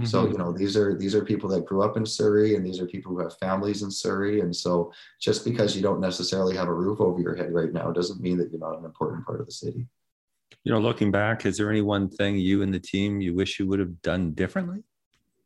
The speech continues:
Speaker 1: Uh, you know, I wish that we could have had, and this isn't to say that, that it wasn't done well, but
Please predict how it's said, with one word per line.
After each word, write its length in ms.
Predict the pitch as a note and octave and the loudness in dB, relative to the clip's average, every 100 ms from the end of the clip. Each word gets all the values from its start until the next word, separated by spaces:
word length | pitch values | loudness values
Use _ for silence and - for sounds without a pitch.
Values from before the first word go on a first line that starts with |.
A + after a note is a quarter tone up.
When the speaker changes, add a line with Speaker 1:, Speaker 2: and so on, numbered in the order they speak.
| _ _ _ _ _ | _ _ _ _ _
Speaker 1:
Uh, 280 | A#2 B2+ B2 | 2 4 6
you 120 | C3 | 6
know, 180 | C3 C#3 | 6 6
I 160 | A#2+ B2 | 6 4
wish 640 | A#2 C#3+ F3 - - - _ _ _ | 6 6 4 2 -2 -8 _ _ _
that 640 | - A2+ A2+ A2 G#2+ - - - | -6 0 4 4 2 0 -6 -10
we 260 | - G2 G2 | -4 -2 -2
could 220 | - A2+ | 0 4
have 140 | A#2+ | 4
had, 680 | A#2 A2 G2+ G2+ G2 F#2+ F#2 - _ _ _ _ _ _ _ _ _ _ _ _ | 2 0 0 2 2 0 -6 -10 _ _ _ _ _ _ _ _ _ _ _ _
and 120 | A2 | 0
this 160 | B2 C3+ | 2 4
isn't 240 | C#3+ C3+ | 4 4
to 80 | B2+ | 2
say 200 | A#2 A#2 | 4 4
that, 180 | A2 G#2+ | 4 4
that 120 | G2+ | 2
it 120 | G2 F#2 | 2 0
wasn't 260 | G2+ G#2 | 0 0
done 220 | G2 G2 | 0 0
well, 240 | F#2 F#2+ A2+ | 2 2 2
but 180 | G#2 | 2